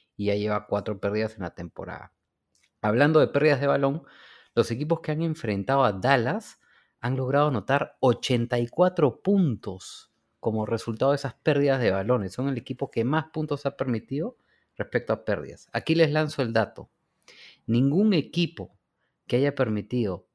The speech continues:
treinta o más puntos por partido en la historia de la N F L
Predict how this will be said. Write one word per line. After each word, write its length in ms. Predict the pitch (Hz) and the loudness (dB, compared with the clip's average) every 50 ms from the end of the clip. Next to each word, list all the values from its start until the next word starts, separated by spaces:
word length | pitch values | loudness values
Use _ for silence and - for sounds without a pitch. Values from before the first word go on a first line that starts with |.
| _ _ | _ _
treinta 420 | - 123 131 131 117 104 - 101 | -2 0 0 0 0 -2 -4 -6
o 60 | 98 | -6
más 220 | 98 110 123 123 - - | -4 -4 -4 -4 -6 -8
puntos 300 | - 147 147 143 - 120 | -8 -8 -8 -8 -10 -10
por 240 | _ - - 92 - | _ -6 -6 -4 -4
partido 380 | - 101 98 - - 123 123 | -6 -10 -8 -6 -6 -4 -4
en 80 | 110 107 | -2 -4
la 60 | 101 | -6
historia 520 | 95 - - - - 170 165 156 156 143 120 | -8 -10 -6 -2 2 4 4 4 4 2 2
de 80 | 104 | 0
la 160 | 101 104 107 | 0 -2 -2
N 180 | 117 123 127 123 113 | -2 -2 -2 -4 -4
F 260 | 107 - - 123 127 | -4 -2 -2 -2 -2
L 300 | 123 139 151 202 247 - | -2 -4 -4 -6 -8 -10